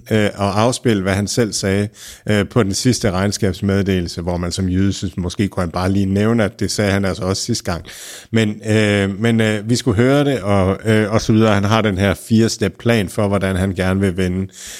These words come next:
øh, Open Door, og, og han er, han er godt i, i gang med det. Øhm, og han har, altså, hans sådan kernetanke, det er, at hastigheden skal op. Man skal flippe de her huse hurtigere,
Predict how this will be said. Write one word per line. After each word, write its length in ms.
øh, 280
Open 340
Door, 440
og, 220
og 300
han 220
er, 220
han 200
er 60
godt 380
i, 300
i 80
gang 360
med 160
det. 140
Øhm, 600
og 100
han 140
har, 440
altså, 360
hans 460
sådan 380
kernetanke, 640
det 120
er, 120
at 260
hastigheden 640
skal 160
op. 180
Man 140
skal 160
flippe 320
de 140
her 160
huse 360
hurtigere, 520